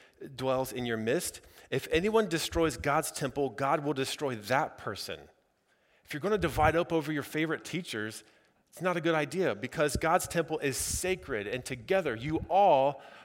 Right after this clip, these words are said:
are God's people. So we don't divide up over what, who our favorite teacher is. We don't call the church office to see who's preaching on Sunday as if that determines whether I'm gonna come or not,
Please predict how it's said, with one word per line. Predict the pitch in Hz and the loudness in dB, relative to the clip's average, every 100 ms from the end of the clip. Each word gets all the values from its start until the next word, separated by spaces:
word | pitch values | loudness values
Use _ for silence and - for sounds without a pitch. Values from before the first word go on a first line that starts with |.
| - | -6
are | 135 | -2
God's | 123 113 | -2 -4
people. | - 104 - 78 - _ _ _ _ _ _ _ _ _ _ _ _ _ _ _ _ _ _ _ _ | -6 -10 -10 -14 -16 _ _ _ _ _ _ _ _ _ _ _ _ _ _ _ _ _ _ _ _
So | - 170 | -10 0
we | 214 | 2
don't | 196 | 4
divide | 180 170 180 185 | 2 6 8 8
up | 196 - | 6 4
over | 156 143 139 - - - | 0 2 0 0 -12 -8
what, | 120 156 - - - 131 | -2 -2 -2 -14 -12 -4
who | 160 | 2
our | 151 | 2
favorite | - 156 139 117 | 2 0 0 -4
teacher | 143 - 131 113 | -4 -4 -4 -2
is. | 98 92 104 | -2 -4 -4
We | 165 | 2
don't | 190 - - - - - | 2 0 -10 -20 -20 -10
call | - 175 180 | 0 4 4
the | 156 | 2
church | - 165 - | 0 0 0
office | 139 160 151 135 | 0 0 -2 -2
to | 131 | -2
see | 147 | -2
who's | 127 147 | -2 -4
preaching | - - 156 - 120 | -8 -6 -6 -4 -4
on | 107 | -4
Sunday | - 113 104 101 | -4 -4 -2 0
as | 107 117 | 2 0
if | - - | -2 0
that | 131 | 0
determines | 135 131 127 113 | -2 -4 -4 -2
whether | 117 127 123 | -2 -2 -2
I'm | 123 | -2
gonna | 120 | -4
come | 110 - 156 | -4 -2 -2
or | 127 | 0
not, | 104 113 | 0 0